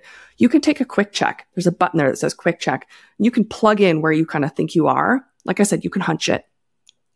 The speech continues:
And it'll tell you where you are in the benchmarks today and what industry you're in. And then the cool part is it'll say, now, like, you'll wanna ask yourself, like, "Where am I struggling?" But it'll say,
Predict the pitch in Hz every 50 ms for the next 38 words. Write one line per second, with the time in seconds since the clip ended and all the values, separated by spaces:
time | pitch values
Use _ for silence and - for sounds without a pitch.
0 | _ _ _ - - _ _ - 247 226 226 220 - - - 277 294 254 208 185
1 | 180 170 165 156 165 175 - 165 151 - - 156 156 - - 156 156 156 - -
2 | 156 - - - - - - - - 104 107 - 285 294 - _ _ _ _ _
3 | _ _ _ _ _ _ _ _ _ _ _ - 285 302 349 311 220 180 175 180
4 | 175 - - 196 190 - - - 233 269 254 - - - 175 160 156 160 147 -
5 | - - - - 185 180 165 165 165 - - - 302 311 - - 175 160 156 -
6 | - 175 170 175 - 175 175 - - 165 156 135 131 151 175 208 - _ _ _
7 | _ _ _ - 165 - - - _ _ _ - - 170 - _ - 202 247 240
8 | 233 196 - - - 156 165 - - - - - - - - 151 - - - -
9 | _ _ _ _ _ _ - _ _ _ _ _ _ _ _ - 175 160 151 147
10 | 147 - - - - 160 151 - - - - 180 - _ - 147 143 - - 185
11 | 170 165 - - 165 151 147 -